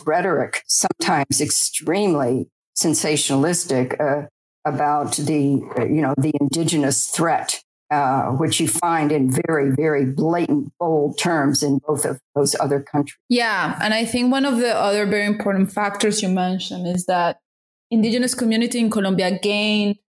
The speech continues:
Speaker 2: collective ownership of almost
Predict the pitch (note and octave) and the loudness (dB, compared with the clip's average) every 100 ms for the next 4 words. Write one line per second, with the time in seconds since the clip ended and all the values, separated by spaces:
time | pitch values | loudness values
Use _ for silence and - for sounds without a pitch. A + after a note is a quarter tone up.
0 | _ _ _ A#3+ A3 - A#3+ A#3+ - - | _ _ _ 0 0 0 -2 -2 -4 -2
1 | A3+ C4 C4+ A#3 - G3+ F#3+ - G3+ A3 | 0 0 0 -2 -2 -2 -2 -2 2 2
2 | A3 G3+ | 2 -2